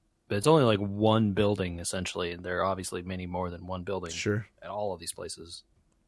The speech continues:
Speaker 2: Yeah, what a, what a deserted weirdness, right? Like, so strange at the end of the year to still see stuff like this. But, uh, hey, you know what? You were safe, and I,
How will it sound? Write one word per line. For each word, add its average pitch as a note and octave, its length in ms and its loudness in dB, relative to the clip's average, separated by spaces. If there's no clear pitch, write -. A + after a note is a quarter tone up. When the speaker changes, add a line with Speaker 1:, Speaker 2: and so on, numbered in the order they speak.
Speaker 2:
Yeah, G2+ 240 4
what A2+ 180 10
a, G#2+ 220 10
what A#2 200 4
a A#2 60 8
deserted A2+ 720 6
weirdness, G#2+ 800 4
right? G#2+ 260 6
Like, - 360 2
so - 280 4
strange - 600 0
at A2 100 -2
the A2+ 120 4
end A2 120 6
of G#2+ 80 4
the G#2+ 80 6
year G#2+ 200 8
to G#2 120 0
still G#2+ 260 4
see - 320 0
stuff - 260 -2
like G#2+ 180 4
this. - 340 0
But, - 380 6
uh, A#2+ 100 4
hey, B2 400 10
you B2 100 4
know B2+ 100 8
what? C#3 120 8
You A#2 80 8
were A2 60 8
safe, C3+ 340 6
and A2 220 2
I, G#2+ 220 8